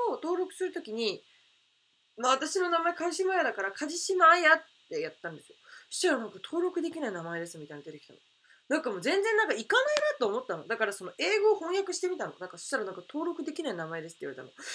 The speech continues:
でもなんでだろうって、カジシマヤってなんで登録できない名前なんだろうと思って、じゃあとりあえず分かった。分かった。名字と名前逆なんだと思って、あやカジシマにしたの。で、あやカジシマにしたら、あやカジシマで登録されちゃったんだけど、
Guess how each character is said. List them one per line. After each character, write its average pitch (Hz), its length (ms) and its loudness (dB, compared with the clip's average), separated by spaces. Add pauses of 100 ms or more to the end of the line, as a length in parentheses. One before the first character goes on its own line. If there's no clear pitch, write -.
(160)
で 262 60 2
も 277 160 6
な 698 240 4
ん 415 40 0
で 339 60 4
だ - 20 4
ろ 254 140 6
う - 20 2
っ - 20 -8
て、 233 80 -6
カ 311 160 0
ジ 453 60 2
シ - 140 -4
マ 605 60 4 (140)
ヤ - 40 2
っ - 40 -14
て 277 60 -4
な 415 100 -2
ん 508 40 -6
で 453 80 0
登 277 180 -2
録 277 180 -6
で 262 100 -6
き 277 80 -6
な 262 60 0
い 220 60 0
名 226 80 -2
前 247 120 -2
な 262 120 -4
ん 247 40 -10
だ 226 80 -2
ろ 190 80 0
う 180 60 -10
と 185 60 -14
思 185 100 -14
っ - 20 -20
て、 214 300 0 (240)
じ 339 80 2
ゃ 339 40 6
あ 339 40 -2
と 349 100 4
り 403 80 8
あ 339 120 12
え - 20 6
ず 320 60 0
分 508 60 4
か 508 60 0
っ 508 60 -14
た。 202 320 6
分 269 200 -2
か 440 60 -2
っ 440 60 -14
た。 196 100 -2 (160)
名 240 120 -4
字 587 320 4
と 403 80 0
名 196 100 -2
前 220 120 0
逆 208 240 -4
な 587 140 2
ん 427 60 -2
だ 202 100 4
と 160 100 -10
思 156 60 -12
っ - 20 -12
て、 - 120 -14
あ 330 100 8
や 381 140 4
カ 202 160 -6
ジ 185 80 -6
シ 208 120 -6
マ 190 140 -6
に 175 80 -14
し - 60 -12
た 160 80 -10
の。 156 100 -12 (320)
で、 247 100 0
あ 294 100 8
や 480 260 8
カ 339 100 6
ジ 302 140 2
シ 339 80 2
マ 311 140 10
に 240 120 0
し 233 60 -10
た 220 100 2
ら、 202 140 4
あ 330 60 12
や 392 140 6
カ 294 120 0
ジ 240 80 -2
シ 277 100 -2
マ 269 80 6
で 226 60 2
登 294 180 0
録 302 140 -2
さ 311 80 4
れ 285 60 -2
ち 285 60 -2
ゃ - 20 4
っ 277 60 -2
た 302 80 4
ん 262 40 4
だ 208 80 0
け 180 80 -6
ど、 175 240 0